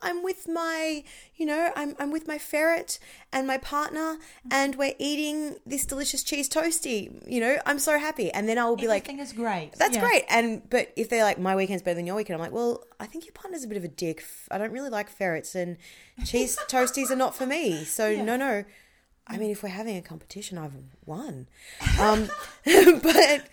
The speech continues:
Speaker 2: Yeah.
Speaker 1: but yeah, so I ju-, I don't know. It's a weird, it's a weird thing when people are like, "Mm, my routine better than yours."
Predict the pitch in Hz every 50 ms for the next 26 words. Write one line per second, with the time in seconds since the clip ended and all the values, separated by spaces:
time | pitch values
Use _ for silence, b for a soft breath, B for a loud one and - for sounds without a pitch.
0 | - - - 233 196 - - - - 208 214 196 208 190 180 190 - 254 262 302
1 | 403 415 403 453 494 508 480 370 311 311 311 294 311 339 349 359 349 - - -
2 | - 311 311 311 311 311 - 247 226 202 180 175 180 180 165 156 156 160 160 147
3 | 143 156 185 170 131 131 127 139 151 160 160 160 147 143 151 175 185 196 196 151
4 | - - -